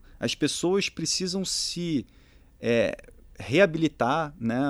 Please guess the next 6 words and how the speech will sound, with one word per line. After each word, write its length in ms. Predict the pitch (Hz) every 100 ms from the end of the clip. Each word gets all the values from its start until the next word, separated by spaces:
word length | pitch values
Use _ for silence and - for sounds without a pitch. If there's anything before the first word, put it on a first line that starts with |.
| 117 104
ou 240 | - 113 101
fazer 320 | - 113 123
o 160 | 139 120
reskilling, 600 | 160 - 143 143 160 165 - - -
se 160 | - 120
reeducar, 600 | 127 160 160 - 120